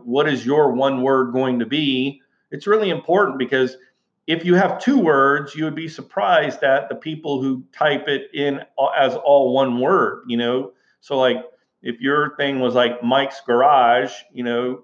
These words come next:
and, and you were like, "Text Mike's Garage to," you know, whatever the digits are,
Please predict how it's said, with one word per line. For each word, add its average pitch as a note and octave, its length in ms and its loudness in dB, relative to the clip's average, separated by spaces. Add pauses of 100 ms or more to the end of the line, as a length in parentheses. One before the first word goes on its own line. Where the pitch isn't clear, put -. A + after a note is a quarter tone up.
(280)
and, A#2+ 260 -6
and B2 140 -6
you B2 80 -4
were B2 100 -2
like, A#2 320 0 (920)
"Text - 300 -2
Mike's C#3 360 -2
Garage B2+ 600 2
to," A#2 460 -4
you B2+ 120 -6
know, A2 220 -4
whatever A#2+ 340 -2
the A#2 80 -10
digits C3 400 -6
are, A#2+ 400 2